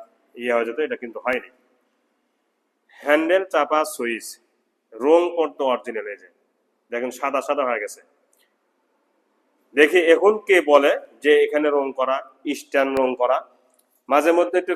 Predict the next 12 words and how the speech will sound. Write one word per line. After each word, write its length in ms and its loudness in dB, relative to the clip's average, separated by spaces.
কিছু 220 -6
কিছু 140 -4
বাইক 200 2
স্ট্যান্ড 260 -2
একটু 140 -4
আমরা 180 0
ম্যাচিং 320 -2
করে 180 -6
থাকি, 180 -12
আহ, 200 -2
সম-, 300 0
সব 120 6